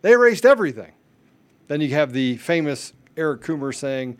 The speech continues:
"Don't worry about it, Trump's not gonna win. I made effing sure of it." So you have it all. You have all of the pieces that show. And by the way, the problem is not just Dominion voting systems.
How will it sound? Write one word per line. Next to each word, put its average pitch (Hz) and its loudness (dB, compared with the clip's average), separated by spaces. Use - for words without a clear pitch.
"Don't 147 -2
worry 135 -2
about 123 -2
it, 110 -10
Trump's 135 -10
not 127 -8
gonna 120 -12
win. 120 -10
I 131 -14
made 120 -10
effing 110 -16
sure 160 -4
of 101 -4
it." 95 -20
So 135 -4
you 160 -4
have 214 2
it 185 2
all. 147 0
You 139 -2
have 151 0
all 226 4
of 180 -10
the 165 -8
pieces 147 -8
that 135 -6
show. 143 -2
And 151 -10
by 233 2
the 247 0
way, 135 2
the 175 -4
problem 240 -2
is 131 -6
not 165 -2
just 139 -4
Dominion 139 -6
voting 143 -2
systems. - -18